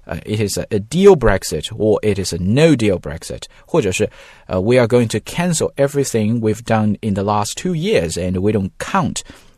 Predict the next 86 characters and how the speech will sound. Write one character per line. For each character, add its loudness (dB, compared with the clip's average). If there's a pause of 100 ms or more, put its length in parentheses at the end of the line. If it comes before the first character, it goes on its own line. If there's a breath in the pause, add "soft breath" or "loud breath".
(160)
the -4
referendum 2
as -6
a -8
result， -8 (140)
就 -8
是 -2
我 -2
们 -2
不 -4
去 -2
考 -12
虑 -4
这 -6
个 -6
公 -2
投 -2
作 -2
为 0
一 0
个 0
结 0
果， 0 (280 loud breath)
干 4
脆 4
咱 0
就 2
别 -4
退 0
了， -6
是 -10
吧？ -8
现 -8
在 -4
就 -4
是 -4
这 -4
种 -6
情 -10
况。 -2 (500 loud breath)
然 0
后 4
现 0
在 2
我 2
们 0
也 0
知 -4
道， 4
前 -4
段 0
时 -4
间 0
去 -6
讲 -8
这 -8
个 -2
Theresa 0
May， 0
她 -6
作 0
为 0
英 -4
国 0
的 0
首 -6
相 -2
已 -6
经 -6
卸 2
任， 6 (440 loud breath)
那 -4
么 0
现 -2
在 4
保 6
守 2
党 2
基 -2
本 2
上 -4
这 -2
个 0
党 -2
魁 0
也 -6